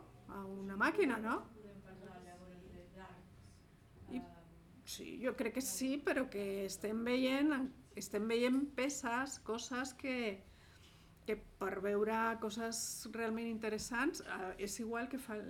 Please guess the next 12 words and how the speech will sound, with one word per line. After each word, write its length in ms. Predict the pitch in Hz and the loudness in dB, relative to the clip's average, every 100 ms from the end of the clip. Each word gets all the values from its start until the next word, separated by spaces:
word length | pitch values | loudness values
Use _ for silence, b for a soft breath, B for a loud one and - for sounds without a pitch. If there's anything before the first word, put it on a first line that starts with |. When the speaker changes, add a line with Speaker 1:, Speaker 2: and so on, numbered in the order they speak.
| 175 - - - | -8 -10 -14 -6
Speaker 1:
fa 160 | 202 | -2
dos 240 | 202 214 220 | -2 -2 -2
anys, 320 | 233 277 - B B B B B | -2 -2 -6 B B B B B
no 100 | 196 | -8
se'n 160 | 196 247 | -2 0
recordeu 400 | 285 269 196 190 | 0 0 0 -2
que 140 | 214 | -4
tot 220 | 202 190 | -4 -2
eren 260 | 202 214 220 | -2 0 0
N 140 | 208 | -2
F 180 | 180 175 | -4 -8
Ts? 380 | 165 - 269 285 | -10 -10 -10 -12